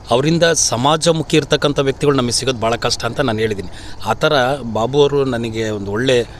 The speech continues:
ಆ, ವ್ಯಕ್ತಿತ್ವ, ಮನೋಭಾವ, ಜೊತೆಗೆ ಒಂದು ಸ್ನೇಹ ಜೀವಿ.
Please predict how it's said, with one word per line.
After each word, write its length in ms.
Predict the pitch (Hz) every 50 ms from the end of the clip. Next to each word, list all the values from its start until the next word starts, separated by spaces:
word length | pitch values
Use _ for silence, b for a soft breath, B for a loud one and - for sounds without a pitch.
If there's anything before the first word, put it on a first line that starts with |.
| B B B B B - -
ಆ, 60 | 110
ವ್ಯಕ್ತಿತ್ವ, 600 | 101 101 117 - - 139 123 - 113 113 107 104
ಮನೋಭಾವ, 720 | 98 98 107 113 123 127 117 113 107 98 101 101 95 92 - - - - 98 95
ಜೊತೆಗೆ 340 | 110 113 - 139 131 131 135
ಒಂದು 220 | 123 113 104 101
ಸ್ನೇಹ 360 | 98 - - - 151 156 156
ಜೀವಿ. 360 | 147 123 - 117 110 98 87